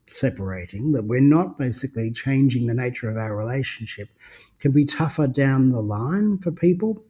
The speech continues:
And so to somehow have a, some separation of the finances means that not only do you have less what things to squabble about, but it also means there's a clarity around what really is happening. And if the adults are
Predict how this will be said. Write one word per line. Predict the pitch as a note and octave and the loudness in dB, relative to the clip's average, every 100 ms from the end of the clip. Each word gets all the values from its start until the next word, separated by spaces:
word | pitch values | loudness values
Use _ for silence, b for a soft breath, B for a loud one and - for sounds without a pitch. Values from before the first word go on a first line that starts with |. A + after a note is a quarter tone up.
| b b b | b b b
And | D3 C#3+ | 0 0
so | C#3+ D3 D3+ D3 C#3+ b b b | 2 2 2 0 -2 b b b
to | - D3+ | -6 -4
somehow | - F#3 B2 D#3 C3+ | 0 2 2 2 2
have | A#2 C3 | 2 2
a, | C3+ C3+ C3 - - | 0 0 -4 -12 -16
some | - - D#3 D#3+ C#3+ C#3 | -6 0 6 8 6 4
separation | - - D3+ C#3 C3 C3+ B2+ - A#2+ | -2 0 2 4 4 4 4 2 2
of | A#2+ A#2 | 0 -2
the | C3 | -4
finances | A2+ C3 C3+ C3+ B2 A#2+ - B2 A#2 A#2 - b b b | -2 0 2 2 0 -2 -6 -4 -2 -4 -8 b b b
means | D3 D3+ C#3+ | 4 4 4
that | C#3 - | -2 -2
not | D3+ D3+ | 0 4
only | D3+ C#3 C3 | 4 4 4
do | |
you | C3+ | 4
have | A#2+ B2+ B2+ A#2 - _ _ - | 2 0 0 -2 -12 _ _ 0
less | D3 - - - | 2 4 2 0
what | C3 C#3 | -2 0
things | - C#3 | 4 4
to | - | 2
squabble | - - F#3+ D3 A#2 | 0 6 6 6 2
about, | F2 F2+ C3+ - _ B B | -4 -6 -8 -10 _ B B
but | - | 2
it | C#3+ | 6
also | D#3 F3 F3 D3 | 8 6 4 2
means | C3+ C3+ B2 | 4 4 2
there's | B2+ B2+ | 2 -2
a | |
clarity | - C#3 C3+ B2+ A#2+ | -2 0 2 2 2
around | A#2+ B2 A#2 | 0 0 0
what | A#2 - | -2 -6
really | B2 B2+ B2 | -2 -2 0
is | A2+ - | -4 -6
happening. | B2 - C3 A#2 G2 - b b b | -8 -8 -4 -4 -6 -16 b b b
And | C3 | -2
if | E3 F3 | 0 2
the | D#3+ | 4
adults | E3+ E3+ D3+ - - _ - | 4 2 0 -6 -12 _ -10
are | C3 B2+ B2+ | -6 -6 -6